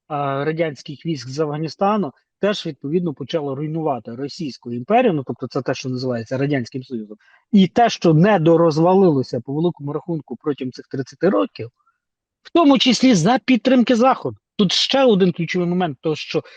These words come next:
Російська імперія завжди отримувала в потрібний момент допомогу Заходу. Давай почнемо з того. Більшовики, е, ким фінансувались?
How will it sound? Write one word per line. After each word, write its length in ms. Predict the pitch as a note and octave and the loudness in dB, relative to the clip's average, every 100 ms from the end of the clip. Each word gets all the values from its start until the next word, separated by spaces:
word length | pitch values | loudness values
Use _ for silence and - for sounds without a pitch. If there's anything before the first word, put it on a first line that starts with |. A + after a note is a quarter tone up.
| _ | _
Російська 560 | F3 A3 - A#3+ - F3+ | -2 -2 0 0 2 -2
імперія 460 | E3+ A#3 G#3+ E3+ | 0 0 0 0
завжди 540 | D3 G#3 G3 D#3 D#3+ F#3+ | -2 -2 -2 -4 -4 -2
отримувала 640 | G3 - G3 F3 D3+ D3+ | -6 -4 -4 -2 -4 -6
в 40 | C#3 - | -6 -10
потрібний 420 | D#3+ F3 D3 C#3 | -10 -8 -8 -10
момент 420 | C#3 G3+ C#4 F3+ | -6 -4 -2 -2
допомогу 560 | A#3+ B3 C4 A3+ A3+ A3+ | -4 -4 -4 -2 -2 -4
Заходу. 420 | E3 C#3 - _ _ _ _ _ _ _ _ _ _ _ _ _ | -4 -6 -8 _ _ _ _ _ _ _ _ _ _ _ _ _
Давай 180 | F3+ B3+ | -2 -2
почнемо 340 | A#3+ G#3+ G3+ F3 | -2 -4 -4 -4
з 80 | |
того. 280 | - E3 B2 - _ _ - | -4 -4 -4 -14 _ _ -4
Більшовики, 920 | F#3+ A#3+ - B3+ C4+ G#3+ B3 B3 G3+ _ | -4 -2 -2 0 0 -2 0 0 0 _
е, 100 | F3+ - | -10 -4
ким 200 | C4 A#3 | -4 -2
фінансувались? 920 | E3+ C3+ C3 C3+ A#2 A2 _ _ | -4 -6 -8 -14 -14 -18 _ _